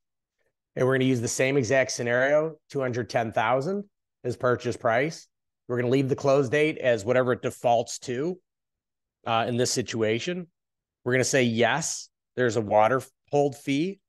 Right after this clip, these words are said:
and we know that's automatically two hundred. We're gonna leave the policy as basic, and we're gonna say no prior policy has been issued within ten years, okay?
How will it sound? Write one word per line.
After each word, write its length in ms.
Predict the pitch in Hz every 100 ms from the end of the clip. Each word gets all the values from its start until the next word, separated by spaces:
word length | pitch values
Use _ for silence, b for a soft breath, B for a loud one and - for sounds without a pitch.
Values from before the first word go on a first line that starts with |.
| _ _
and 120 | 117
we 100 | 117
know 160 | 107 101
that's 240 | 104 110
automatically 540 | 95 95 104 113 135 131
two 220 | - 151
hundred. 420 | 117 117 120 139 -
We're 120 | 120
gonna 160 | 123 120
leave 260 | 131 131
the 60 | 120
policy 540 | - 113 127 127 143
as 120 | 160
basic, 540 | 127 127 131 123 131 127 _ _ _
and 100 | 127
we're 80 | 127
gonna 100 | 123
say 280 | - 127 120
no 460 | 117 123 127 131 123
prior 400 | - 131 120 117
policy 440 | 123 117 113 123
has 100 | 107
been 180 | 113 110
issued 360 | 117 - 117
within 320 | 104 - 101 98
ten 260 | 98 95
years, 340 | 67 53 - - -
okay? 320 | - 131 147